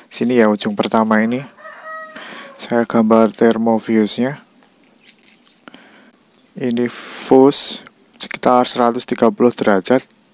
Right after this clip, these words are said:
Termofuse. Nah, ini jumlah lilitannya sendiri lumayan banyak ya rekan-rekan. Kalau digulung pakai tangan lama,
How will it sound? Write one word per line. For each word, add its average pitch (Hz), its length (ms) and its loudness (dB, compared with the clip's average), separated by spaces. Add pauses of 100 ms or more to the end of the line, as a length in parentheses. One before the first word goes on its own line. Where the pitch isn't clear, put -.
(1700)
Termofuse. 120 1120 2 (1040)
Nah, 135 380 0 (500)
ini 165 240 2
jumlah 135 400 4
lilitannya 139 480 2
sendiri 135 560 2 (480)
lumayan 135 400 4
banyak 123 240 4
ya 131 160 6
rekan-rekan. 110 320 0 (400)
Kalau 123 240 2
digulung 117 400 0
pakai 113 400 0
tangan 117 640 -2 (640)
lama, 113 320 0